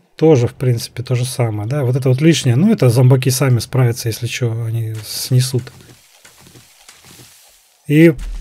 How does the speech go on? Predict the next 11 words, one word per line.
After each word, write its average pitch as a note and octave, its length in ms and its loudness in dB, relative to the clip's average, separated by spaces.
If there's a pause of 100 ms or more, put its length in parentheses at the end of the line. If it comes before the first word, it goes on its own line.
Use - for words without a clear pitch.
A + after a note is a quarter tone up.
(440)
я D3+ 680 4
думаю, E3 560 4
что C#3 320 0 (140)
табуретка, D3 760 2 (220)
как, C3 480 -6 (100)
э, B2+ 240 2 (640)
такое B2 560 0 (680)
переносное D3 680 6
защитное, C3 560 2
ну, D#3 100 0
переносное — C3 640 2